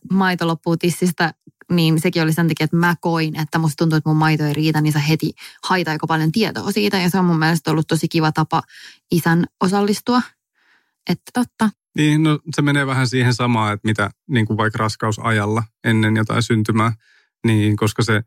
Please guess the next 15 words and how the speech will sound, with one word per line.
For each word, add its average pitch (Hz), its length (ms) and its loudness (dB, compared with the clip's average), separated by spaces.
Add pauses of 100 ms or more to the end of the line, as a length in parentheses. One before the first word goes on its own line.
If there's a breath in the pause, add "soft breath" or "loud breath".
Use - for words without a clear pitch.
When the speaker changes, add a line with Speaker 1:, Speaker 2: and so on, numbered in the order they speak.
(120)
Speaker 3:
olo 117 280 2
siinä 117 260 0
vaiheessa 110 380 -2
saattaa 113 400 -4
olla 117 160 -4 (160)
vähän 113 180 2
silleen 117 360 0
jotenkin 120 340 0
irrallinen 127 500 2
tai 123 160 0
semmoinen, 120 380 2
niin 120 160 2
kuin, 117 140 0
että 110 120 -6 (100)
mun 120 280 2